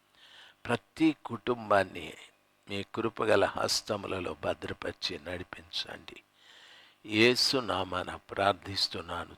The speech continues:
తండ్రి, ఆమేన్. ప్రియులారా, మీ అందరికీ వందనాలు. ప్రతిరోజు మీరు వాక్యం వింటున్నారు కదా, దయచేసి లైక్ చేయండి,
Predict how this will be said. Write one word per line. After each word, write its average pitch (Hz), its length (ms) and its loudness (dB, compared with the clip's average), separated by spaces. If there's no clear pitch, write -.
తండ్రి, - 460 -12
ఆమేన్. 104 500 2
ప్రియులారా, 101 640 2
మీ 98 140 2
అందరికీ 95 600 0
వందనాలు. 90 840 -6
ప్రతిరోజు 127 920 2
మీరు 101 200 0
వాక్యం 101 580 2
వింటున్నారు 90 800 -4
కదా, 90 420 -4
దయచేసి 95 840 0
లైక్ 107 500 0
చేయండి, 92 560 -2